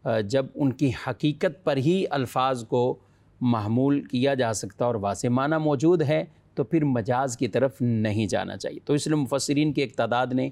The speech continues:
ان اقوال کو یوں کہہ کے رد کیا کہ یہ قابل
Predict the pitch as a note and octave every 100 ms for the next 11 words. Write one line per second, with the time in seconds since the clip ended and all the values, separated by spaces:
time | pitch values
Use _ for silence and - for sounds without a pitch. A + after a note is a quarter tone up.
0 | - - _ - G3+ G3 D3+ - B2+ B2
1 | B2 A#2 B2 B2 C#3+ - C#3 D#3 C#3+ A#2+
2 | G#2+ A2 G#2 G#2 - A#2 B2+ - - -
3 | _ - B2+ C3 C3 - - C3 C3 D#3+
4 | E3 D#3+ - - B2+ G#2+ - B2 A#2 B2+
5 | C#3 -